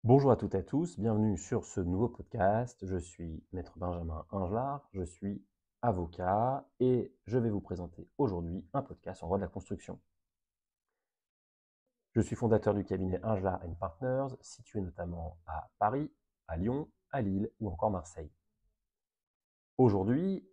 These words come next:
dans cette thématique du droit de la construction, je vais aborder les différents régimes de responsabilité du constructeur. On va parler ici du régime de responsabilité du constructeur, donc du maître d'ouvrage,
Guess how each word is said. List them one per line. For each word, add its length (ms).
dans 140
cette 180
thématique 480
du 60
droit 120
de 60
la 80
construction, 800
je 160
vais 140
aborder 420
les 280
différents 460
régimes 320
de 100
responsabilité 800
du 260
constructeur. 720
On 80
va 120
parler 280
ici 480
du 220
régime 280
de 40
responsabilité 640
du 100
constructeur, 540
donc 160
du 140
maître 340
d'ouvrage, 600